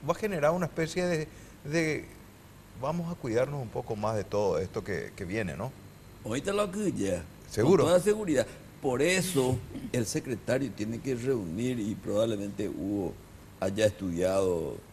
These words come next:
Speaker 1: El perfil.
Speaker 2: simultáneamente con el proyecto, el perfil de las personas que tienen que integrar esta secretaría, que como dice muy bien el Noé, un tipo con anteojos oscuros y un piloto escondido detrás de un árbol,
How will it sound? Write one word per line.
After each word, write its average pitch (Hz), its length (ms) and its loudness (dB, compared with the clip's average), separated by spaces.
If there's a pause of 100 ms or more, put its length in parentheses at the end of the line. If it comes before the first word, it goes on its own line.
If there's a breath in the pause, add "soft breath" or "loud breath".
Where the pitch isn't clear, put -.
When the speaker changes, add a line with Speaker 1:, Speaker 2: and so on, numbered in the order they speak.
Speaker 1:
El 127 100 6
perfil. 131 340 4
Speaker 2:
simultáneamente 110 1000 0
con 104 280 -2
el 107 140 0
proyecto, 98 640 0 (420 loud breath)
el 131 160 4
perfil 151 720 0
de 143 80 4
las 139 220 2
personas 156 640 -2
que 139 80 0
tienen 110 400 -2
que 110 100 -2
integrar 95 640 0
esta 98 180 -4
secretaría, 85 640 -6 (560 loud breath)
que 107 160 0
como 113 220 -2
dice 123 240 2
muy 127 260 0
bien 117 180 0
el 117 160 -2
Noé, 113 300 2
un 107 120 0
tipo 110 340 -2
con 98 340 0
anteojos 98 560 0
oscuros 104 580 2
y 98 100 4
un 95 420 -2
piloto 92 560 -2
escondido 98 580 -2
detrás 95 320 2
de 101 100 2
un 98 280 -4
árbol, 85 420 -2